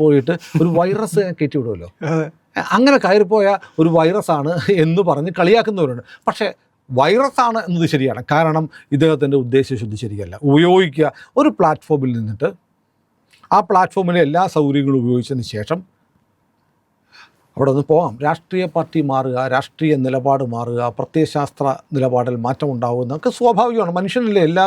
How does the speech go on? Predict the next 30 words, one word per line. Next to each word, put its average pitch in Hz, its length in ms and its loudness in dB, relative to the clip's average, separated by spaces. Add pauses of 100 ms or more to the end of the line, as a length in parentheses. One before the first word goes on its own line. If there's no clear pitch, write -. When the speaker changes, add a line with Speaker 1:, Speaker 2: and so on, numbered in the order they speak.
(120)
Speaker 1:
കാലത്തും 180 440 0
ഒരേ 175 140 0 (120)
നിലപാട് 185 340 0
നിൽക്കാൻ 233 280 2
കഴിയില്ല. 214 340 2 (280)
സന്ദീപ് 226 300 4
വാര്യർ 190 220 0 (120)
രാഷ്ട്രീയം 190 380 -2
വിട്ടതിനോട് 160 420 4
എനിക്ക് 147 180 0
അഭിപ്രായ 123 260 -2
വ്യത്യാസമില്ല. 104 440 -14 (420)
അത് 147 120 2
അദ്ദേഹത്തിൻ്റെ 147 400 2
വ്യക്തിപരമായ 135 460 -2 (100)
ചോയ്സാണ്. 101 360 -12 (1120)
അദ്ദേഹത്തിൻ്റെ 254 360 6
വ്യക്തി, 214 160 2
ഇനി 220 180 2
നാളെ 220 220 4
അദ്ദേഹത്തിന് 220 340 6
വേറെ 233 180 4
പാർട്ടിയിൽ 196 380 0
ചേരാം. 131 180 0 (320)
പക്ഷേ 240 360 0 (240)
ആദ്യം 202 340 2
ശ്രമിച്ചത് 226 380 4
എവിടെയാണ്? 220 300 4
കോൺഗ്രസ് 185 380 0
ഇപ്പോൾ 175 300 -4